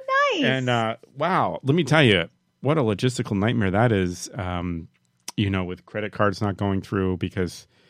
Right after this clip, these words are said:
Speaker 2: people are like, you know, you just bought champagne in, in California, and
Speaker 1: Yeah,
Speaker 2: now you're
Speaker 1: your,
Speaker 2: buying
Speaker 1: your
Speaker 2: it in
Speaker 1: bank's
Speaker 2: Colorado.
Speaker 1: like, uh, what, W T F?
Speaker 2: <laughs> And, and now you're buying it in Scotland. <laughs> Wait a minute. <laughs>
Speaker 1: Your bank's like, W T F?
Speaker 2: <laughs>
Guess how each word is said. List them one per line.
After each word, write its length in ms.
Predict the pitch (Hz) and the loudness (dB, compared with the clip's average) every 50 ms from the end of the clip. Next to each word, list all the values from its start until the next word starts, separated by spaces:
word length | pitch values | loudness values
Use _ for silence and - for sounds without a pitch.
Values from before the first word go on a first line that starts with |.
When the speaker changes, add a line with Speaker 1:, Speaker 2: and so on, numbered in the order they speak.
| _ _ _ _ _ _ _ _ _ _ | _ _ _ _ _ _ _ _ _ _
Speaker 2:
people 240 | - 127 127 117 117 110 | -2 -2 0 2 4 4
are 140 | 104 101 | 4 4
like, 340 | 98 98 92 87 - - - _ _ _ _ _ | 4 2 0 -2 -4 -12 -20 _ _ _ _ _
you 140 | - 110 92 | -6 -6 -6
know, 80 | 85 - | -6 -6
you 140 | - 120 107 | -6 -4 0
just 220 | 98 123 117 - | 2 2 2 4
bought 300 | - 113 110 110 113 - _ _ _ _ _ _ _ _ - | 4 4 4 4 4 0 _ _ _ _ _ _ _ _ -10
champagne 760 | - 127 113 98 - - 127 135 127 113 104 101 101 - - | -4 -2 -2 -2 0 0 2 4 4 4 4 2 0 -2 -2
in, 340 | 107 98 95 95 90 101 - _ _ - | -2 -2 -2 -2 -4 -6 -10 _ _ -6
in 140 | 101 92 87 | -6 -4 0
California, 760 | - 117 117 107 98 - 135 127 123 117 101 90 92 92 95 _ _ _ _ _ _ _ _ - | 0 2 2 2 0 0 2 4 4 4 2 0 -2 -4 -6 _ _ _ _ _ _ _ _ -6
and 100 | - 98 | -2 2
Speaker 1:
Yeah, 80 | 107 113 | 4 4
Speaker 2:
now 40 | 117 | 4
you're 80 | 117 107 | 6 6
Speaker 1:
your, 40 | - | 6
Speaker 2:
buying 200 | 117 120 120 120 | 6 6 6 6
Speaker 1:
your 80 | 120 113 | 4 4
Speaker 2:
it 20 | 98 | 2
in 60 | - | 2
Speaker 1:
bank's 120 | - - 98 | 0 2 4
Speaker 2:
Colorado. 580 | 120 117 113 117 131 131 135 127 113 107 107 | 4 6 6 6 8 8 8 8 6 6 4
Speaker 1:
like, 200 | 107 95 - - | 4 0 -2 -6
uh, 20 | 175 | -10
what, 200 | 185 185 - - | -12 -12 -12 -10
W 220 | - 196 170 202 202 | -10 -10 -8 -8 -8
T 160 | - - 156 | -2 2 2
F? 300 | 135 160 170 208 - - | 2 2 2 -2 2 2
Speaker 2:
<laughs> 0 | |
And, 200 | 175 143 147 - - - | 4 4 4 2 2 2
and 140 | 151 139 | 2 4
now 140 | 131 131 135 135 | 6 6 6 6
you're 160 | 139 139 135 | 6 4 4
buying 320 | 110 135 139 143 139 139 139 | 4 6 6 6 6 4 2
it 120 | 139 - | 2 2
in 100 | 123 117 | 0 -2
Scotland. 840 | 117 - - - 160 160 165 165 143 139 131 123 123 127 127 131 | -2 -2 2 4 6 6 6 6 4 2 0 0 0 2 0 0
<laughs> 40 | - | 2
Wait 240 | 151 175 190 190 165 | 4 6 6 6 6
a 80 | 151 143 | 4 2
minute. 420 | 139 131 131 131 131 131 131 - - - | 2 0 2 0 0 -2 -2 -6 -8 -8
<laughs> 400 | 131 131 120 127 131 - - - | -8 -8 -8 -8 -10 -12 -10 -6
Speaker 1:
Your 100 | 240 240 | -6 -4
bank's 320 | - 208 214 208 202 143 123 | -4 -4 -6 -6 -8 -12 -12
like, 240 | 185 180 - 131 - - - - - 285 247 - _ _ _ _ _ _ - 170 | -12 -12 -12 -14 -18 -20 -20 -18 -18 -18 -18 -20 _ _ _ _ _ _ -14 -8
W 280 | 147 190 175 - - - | -6 -6 -6 -6 -8 -14
T 160 | - - - - | -14 -14 -12 -10
F? 160 | - - - - | -10 -8 -6 -8
Speaker 2:
<laughs> 60 | - | -8